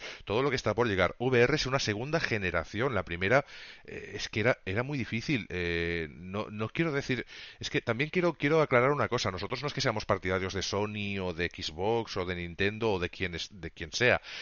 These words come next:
eh, lo que ocurre es que, que hemos de comentar las cosas como son. Eh,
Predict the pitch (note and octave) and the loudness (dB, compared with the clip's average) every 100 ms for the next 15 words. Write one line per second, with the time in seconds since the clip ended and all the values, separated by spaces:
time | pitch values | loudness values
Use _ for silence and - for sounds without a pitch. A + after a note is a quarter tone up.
0 | - - F#2+ F2+ G2 G2 G2+ G2+ G#2+ B2 | -12 -4 -2 -2 -2 -2 -2 -2 0 2
1 | - C#3 - G2+ F#2 F#2+ G#2 G#2+ A#2+ B2 | 4 2 2 -2 -2 0 -2 2 4 6
2 | A#2+ B2 B2 A#2+ B2 C#3 - B2 - C3+ | 4 2 2 4 6 4 2 0 0 0
3 | F2+ C3 C3 - - - - | 2 0 0 -6 -18 -16 -16